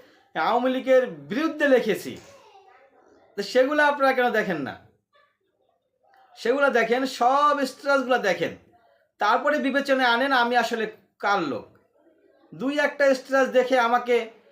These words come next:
আহ, দোষারোপ করবেন, সেটা আদৌ উচিত না। বিবেচনায় আনতে হলে, বিচারের আওতায় আনতে হলে আমার সব কার্যকলাপ দেখতে হবে।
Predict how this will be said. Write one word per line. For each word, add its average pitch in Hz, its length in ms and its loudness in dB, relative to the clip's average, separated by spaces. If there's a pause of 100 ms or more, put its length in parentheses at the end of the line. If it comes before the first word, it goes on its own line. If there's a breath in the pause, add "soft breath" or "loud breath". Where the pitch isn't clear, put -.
(120)
আহ, 202 380 2
দোষারোপ 247 320 2
করবেন, 220 500 0
সেটা 240 400 2
আদৌ 233 300 0
উচিত 233 240 -8
না। 135 160 -8 (1600)
বিবেচনায় 233 460 2
আনতে 254 220 0
হলে, 285 180 2
বিচারের 254 380 0
আওতায় 254 340 2
আনতে 269 220 0
হলে 285 140 0
আমার 269 280 2
সব 302 440 -2
কার্যকলাপ 247 460 0
দেখতে 190 280 -4
হবে। 113 240 -6